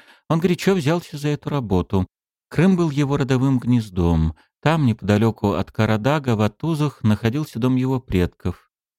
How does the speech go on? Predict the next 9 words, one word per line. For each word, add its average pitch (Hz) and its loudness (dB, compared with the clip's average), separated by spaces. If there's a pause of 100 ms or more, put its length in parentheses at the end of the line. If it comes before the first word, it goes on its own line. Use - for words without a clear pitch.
(540)
Легенды 160 4
Крыма 190 2
были 160 0
впервые 143 -2
опубликованы 123 0
в 92 -10
газете 104 0
«Утро 131 -4
России» 92 0